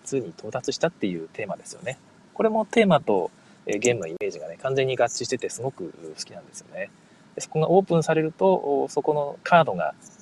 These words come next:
取れるようになったりですね。えー、そこの地域にみんながまた占領をして、ディスクを置いていくことができるようになるんですが、そうするとね、せっかく美味しい地域を開けたその人は、それで手番終了。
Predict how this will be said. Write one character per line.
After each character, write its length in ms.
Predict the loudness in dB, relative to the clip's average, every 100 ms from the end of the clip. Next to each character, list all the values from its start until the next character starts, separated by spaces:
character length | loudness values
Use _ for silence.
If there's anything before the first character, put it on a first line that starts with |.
| -20 -2
取 100 | 2
れ 80 | 4
る 60 |
よ 80 | 2
う 40 |
に 40 | -2
な 80 | -8
っ 40 |
た 120 | -8
り 60 | -10
で 100 | -12
す 100 | -8
ね。 160 | -8 -8 _ -12
え 120 | -8
ー、 40 | -4
そ 140 | -2
こ 140 | 0 2
の 440 | 2 2 2 0
地 160 | 0 -2
域 180 | -2 -4
に 220 | -4 -4 -8 -8
み 80 | -4
ん 40 | -2
な 60 |
が 80 | -2
ま 100 | -4
た 100 | -4
占 220 | -4 0
領 140 | 4 6
を 440 | 6 6 4 4
し 80 | 2
て、 180 | 2 2
デ 80 | 2
ィ 40 |
ス 100 | -4
ク 100 | 0
を 40 |
置 100 | 0
い 20 | 0
て 100 | -4
い 60 |
く 40 | -4
こ 80 |
と 100 | -2
が 200 | 0 0 -2
で 100 | -6
き 60 |
る 80 | -2
よ 40 | -4
う 40 |
に 60 | -2
な 100 | -6
る 80 |
ん 80 | -6
で 80 | -14
す 160 | -14 -4
が、 220 | 0 0 -4 -20 -20 -20 -20 -20 -6
そ 200 | 2 2
う 40 |
す 140 | 4
る 100 | -2
と 140 | 2 4
ね、 180 | 6 6
せ 140 | 2
っ 40 |
か 140 | 4 4
く 100 | 6
美 100 | 6
味 100 | 4
し 160 | 0 -4
い 60 |
地 220 | -2 -4 -4
域 180 | 2
を 80 | 6
開 120 | 6
け 140 | 4 -2
た 400 | 6 8 8 4
そ 140 | -4 -6
の 120 | -6
人 320 | -8 _ 0
は、 300 | 2 2 0
そ 120 | -4
れ 80 | -2
で 60 | -2
手 140 | -4
番 200 | -6 -6
終 220 | -8 -14 -14
了。 200 | -16